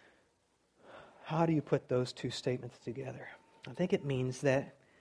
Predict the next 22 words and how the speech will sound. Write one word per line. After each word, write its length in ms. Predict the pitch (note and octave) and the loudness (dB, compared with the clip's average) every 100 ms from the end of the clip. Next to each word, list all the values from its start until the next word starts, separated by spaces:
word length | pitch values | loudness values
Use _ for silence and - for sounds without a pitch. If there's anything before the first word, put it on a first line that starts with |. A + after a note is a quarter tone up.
| _ _ _ _ _ _ _ | _ _ _ _ _ _ _
when 300 | - D3 F#3 | 4 8 10
you 140 | F#3 F3+ | 8 6
die, 440 | D3 C3 B2+ C3 - | 8 8 6 2 -2
and 180 | C3 | -2
some 400 | A#2 - - G3 | -4 -2 6 6
of 160 | E3+ C3 | 6 4
you 320 | B2+ A#2 A#2 - | -2 -2 -4 -4
will 200 | C#3 C3 | 0 0
die, 440 | B2 A#2+ A2 A2 - _ _ _ _ _ _ _ _ _ _ _ _ _ _ _ _ _ D3 | 2 0 0 -4 -10 _ _ _ _ _ _ _ _ _ _ _ _ _ _ _ _ _ -4
you 180 | C#3+ | -2
will 160 | B2+ A#2 | 0 0
not 240 | A2+ G#2+ | -2 -6
die. 360 | - - - - - _ _ _ _ _ _ - | -10 -8 -8 -10 -16 _ _ _ _ _ _ -10
That 120 | B2 | 0
is, 440 | D3 C#3+ C3+ - - _ _ _ _ | 4 4 2 -6 -10 _ _ _ _
you 200 | C3+ D3+ | -4 0
will 140 | D3 C#3 | 2 4
not 240 | B2+ B2+ | 2 0
perish 580 | - B2 A2 G#2 - - _ _ _ - | -2 -4 -4 -8 -12 -16 _ _ _ -4
everlastingly. 920 | C#3+ C3+ B2 B2 - - - - - _ _ _ _ - | 0 2 4 2 0 -10 -14 -16 -20 _ _ _ _ -4
That 100 | C3+ | 4
is, 420 | C#3+ C3 B2+ | 6 4 0